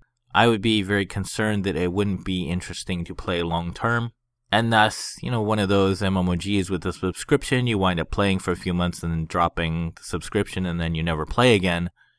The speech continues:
which, I don't know, I'm getting kind of tired of doing that, and that would be pretty disappointing. I think they should,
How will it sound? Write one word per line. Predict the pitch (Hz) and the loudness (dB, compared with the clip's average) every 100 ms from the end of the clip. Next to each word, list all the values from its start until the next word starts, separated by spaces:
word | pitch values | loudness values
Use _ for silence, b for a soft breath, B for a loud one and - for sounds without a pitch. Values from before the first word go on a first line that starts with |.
| - | 0
which, | 151 165 - - | 0 0 -2 2
I | 117 147 | 4 4
don't | 131 | 4
know, | 85 | 2
I'm | 82 110 | 0 0
getting | 117 117 | 0 0
kind | - 117 | 0 0
of | 107 | 0
tired | - 107 107 104 | 2 4 4 2
of | 95 | 0
doing | 104 107 | -2 0
that, | 110 110 - _ _ _ | 0 0 -2 _ _ _
and | 107 113 | -2 0
that | 98 | 0
would | 101 | 2
be | 120 120 120 123 _ _ _ | 2 2 0 -4 _ _ _
pretty | - 143 139 | 0 2 4
disappointing. | 143 - 139 175 117 - | 4 2 2 2 0 -4
I | - | -8
think | - 85 | -8 -6
they | 92 | -4
should, | 87 101 87 | -2 -2 -2